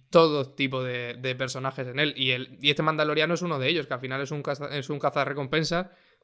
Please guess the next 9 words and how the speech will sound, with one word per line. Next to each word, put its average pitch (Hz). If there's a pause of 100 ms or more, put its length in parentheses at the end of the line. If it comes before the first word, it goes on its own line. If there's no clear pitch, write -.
(800)
que 151
si 139
no 143
fuera 151
por 156
esto 151
del 139
Yoda 143
chiquitico, 147